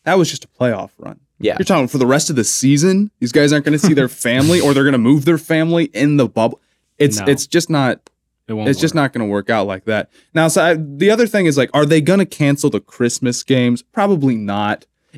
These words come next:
Speaker 1: N B A Christmas has become such a big thing to them, um, that they, they will do everything in their power.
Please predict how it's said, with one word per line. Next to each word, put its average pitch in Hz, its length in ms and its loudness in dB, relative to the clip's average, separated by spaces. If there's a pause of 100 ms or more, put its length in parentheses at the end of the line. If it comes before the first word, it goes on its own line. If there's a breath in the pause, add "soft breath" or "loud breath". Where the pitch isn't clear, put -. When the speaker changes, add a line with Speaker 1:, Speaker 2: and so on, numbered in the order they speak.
Speaker 1:
N 196 160 6
B 185 140 4
A 170 100 4
Christmas 156 500 -2
has 135 120 -10
become 135 360 -4
such 135 260 -4
a 120 60 -6
big 120 320 -2
thing 123 540 -6 (400)
to 143 100 0
them, 123 460 0
um, 101 420 -4
that 101 160 -4
they, 117 220 0 (680)
they 139 140 4
will 139 160 4
do 127 240 2
everything 131 540 0
in 117 120 -2
their 101 120 -4
power. 113 600 -2